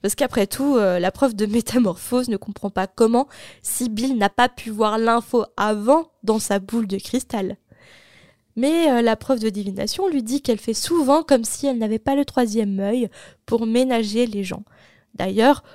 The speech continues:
Lupin a été assez effrayé quand elle lui a proposé de lire son avenir. Il sait très bien que son temps est compté parmi eux,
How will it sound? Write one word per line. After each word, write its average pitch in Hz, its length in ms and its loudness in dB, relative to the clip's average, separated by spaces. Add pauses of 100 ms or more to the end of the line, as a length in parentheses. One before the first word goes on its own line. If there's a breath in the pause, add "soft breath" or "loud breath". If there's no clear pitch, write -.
(140 soft breath)
Lupin 247 420 2
a 254 60 2
été 202 260 -2
assez 180 260 -2
effrayé 233 340 0
quand 233 220 -4
elle 202 100 -2
lui 185 80 -4
a 165 60 -4
proposé 226 560 2
de 196 100 -2
lire 190 280 -4
son - 180 -10
avenir. 180 380 -10 (440 soft breath)
Il 202 120 -8
sait - 160 0
très - 240 2
bien 285 160 2
que 233 160 -2
son 214 180 -4
temps 285 240 2
est 220 80 2
compté 226 360 0
parmi 196 400 0
eux, 233 120 2